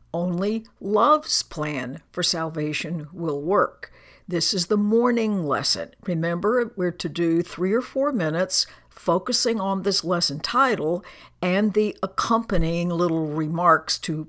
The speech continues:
ponder over, and then to spend ten minutes or so being quiet and just letting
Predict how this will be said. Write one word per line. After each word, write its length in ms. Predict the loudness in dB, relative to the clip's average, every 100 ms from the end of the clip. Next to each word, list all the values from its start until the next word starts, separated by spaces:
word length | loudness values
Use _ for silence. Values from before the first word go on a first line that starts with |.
| -8
ponder 420 | -4 -2 -2 -2 0
over, 500 | 0 2 2 0 -6 -20 -20 -20 -8
and 240 | 0 2 4
then 300 | 4 2 -2
to 120 | -2
spend 760 | 0 0 2 4 2 0 -2 -6 _ _ _ _
ten 360 | -4 0 2 2
minutes 400 | 2 0 0 -2
or 60 | -2
so 580 | -2 0 0 0 -2 -8 -20 -20 _ -8 0
being 440 | 2 2 2 0
quiet 760 | -4 -4 0 2 2 -2 -6 -4
and 180 | -2 0
just 340 | 2 0 0
letting 640 | -4 0 2 4 2 0